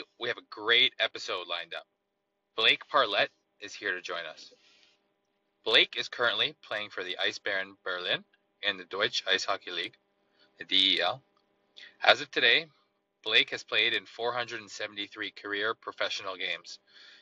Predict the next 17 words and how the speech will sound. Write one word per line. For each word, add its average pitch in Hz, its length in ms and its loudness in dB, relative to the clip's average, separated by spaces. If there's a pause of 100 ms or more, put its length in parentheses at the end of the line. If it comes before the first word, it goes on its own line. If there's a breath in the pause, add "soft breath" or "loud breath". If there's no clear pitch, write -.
(120)
including 104 380 0
ninety-two 113 600 2
in 101 80 -6
the 92 80 -14
K - 160 -10 (100)
H - 180 -10
L 92 280 -6 (260)
and 95 160 -10
two 135 160 -8
hundred 117 320 -4
and 104 140 -8
eighty-four 95 640 -4
in 90 100 -6
the 90 80 -14
A 92 220 -2
H - 200 -8
L. 80 160 -8